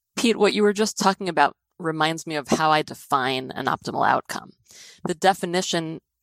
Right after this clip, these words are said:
of an optimal outcome is one that both takes into account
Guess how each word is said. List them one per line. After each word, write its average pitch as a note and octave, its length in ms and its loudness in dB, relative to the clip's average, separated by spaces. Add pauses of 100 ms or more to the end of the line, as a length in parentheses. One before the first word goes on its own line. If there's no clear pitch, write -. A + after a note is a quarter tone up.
of C#3+ 120 -4
an D3+ 60 -4
optimal D3 400 0
outcome D3 440 0
is D3 180 -6
one F3 280 0
that D3+ 380 0
both F#3+ 480 0 (340)
takes - 280 0
into E3 260 -2
account D3+ 420 0